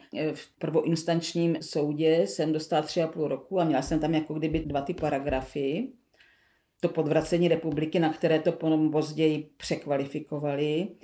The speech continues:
Zpočátku nám za tu další činnost dávali pobuřování, což je mírnější, a potom později to bylo to podvracení republiky, to je,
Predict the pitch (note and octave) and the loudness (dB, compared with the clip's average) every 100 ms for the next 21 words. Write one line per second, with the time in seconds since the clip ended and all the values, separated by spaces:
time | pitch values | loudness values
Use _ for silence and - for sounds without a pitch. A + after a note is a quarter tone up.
0 | - - - - - D#3 D#3 - D#3+ D#3+ | -20 -20 -20 -12 -6 0 0 0 2 2
1 | D#3+ D#3+ E3+ D3+ D3+ F3 - D#3+ D#3 D#3+ | 2 0 2 4 2 -6 -6 -6 0 0
2 | D3 D3+ D#3 C#3 C#3+ D3 C#3+ C#3+ C#3 C#3+ | 2 2 0 -4 -4 -2 0 0 0 0
3 | D3+ D#3+ - D#3 C#3+ C#3 D3 C#3+ C3+ - | -2 -4 -2 0 0 0 -2 -4 -6 -6
4 | D#3 - D3 C#3+ D3+ D3 D3 C#3+ C3+ D3+ | -6 -4 -6 -6 -4 -4 -2 -4 -2 0
5 | D3+ D3 C#3 D3 C#3+ C#3 D3 C3+ C3+ - | 0 -2 -2 0 -2 -2 -4 -4 -4 -2
6 | C#3+ C#3+ C#3 C#3 D3+ D3+ D3 C#3 C#3 | -2 -2 -2 -2 -2 -4 -4 -2 -2